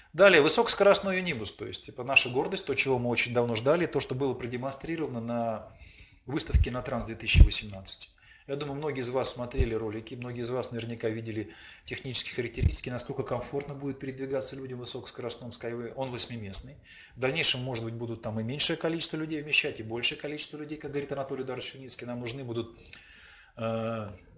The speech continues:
высокоскоростные транспортные средства, которые одновременно смогут перевозить двести и более людей. И очень важный аспект, на который следует обратить внимание, параллельно вместе с развитием струнных технологий, да, вместе, скажем так, вот, струнного транспорта,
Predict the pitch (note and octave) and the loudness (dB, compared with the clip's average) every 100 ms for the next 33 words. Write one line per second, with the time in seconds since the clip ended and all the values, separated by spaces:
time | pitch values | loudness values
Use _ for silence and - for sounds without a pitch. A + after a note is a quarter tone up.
0 | - _ - - C3+ D#3 - - C#3 C3+ | -20 _ -20 -8 0 0 0 4 4 4
1 | C#3 - - - B2 B2 D3 D3+ - B2 | 4 4 4 2 -6 -6 -4 -4 -4 -6
2 | A2+ A#2 A#2+ A#2 C3+ B2 A2 B2+ A2+ - | -4 -6 -4 -4 -6 -6 -8 -8 -10 -6
3 | A#2 A2+ A2 A2 A2+ C#3 - A2+ A#2 G#2+ | -6 -4 -6 -6 -6 -4 -6 -6 -4 -4
4 | G#2 G#2+ A2 D3 - - - - - F3+ | -4 -6 -8 -12 -18 -18 -16 -10 4 6
5 | G3 G#3 G3+ G#3+ F3+ F3 - A3+ A3+ D#3+ | 6 6 8 8 8 4 6 4 4 4
6 | C#3 D3 C#3 D#3 B2+ B2+ B2 C3 B2+ C3+ | 4 6 2 2 0 0 -2 -4 -6 -8
7 | D3+ F#3+ D3+ - D#3 G3 A3 F3+ A2+ - | -2 -2 2 8 8 8 4 4 2 -4
8 | - A#2+ D#3 - - D3 C#3 D#3 C#3+ B2 | -12 -6 -4 -4 4 4 6 2 0 -2
9 | - C#3 A#2+ A#2 - D#3 G3+ D3 C3 E3 | -2 -2 -2 -6 -2 2 2 4 4 4
10 | F3+ - - - - A#2+ D3+ - C3+ B2+ | 2 -10 -20 -18 -10 -4 -2 -2 -2 -2
11 | A#2 A2 A#2 - G2+ - C#3+ C#3+ B2+ A#2+ | -4 -4 -6 -6 -8 -6 -2 -2 -2 -2
12 | E3 F3+ C#3+ C3 A#2 | -2 -2 -6 -6 -6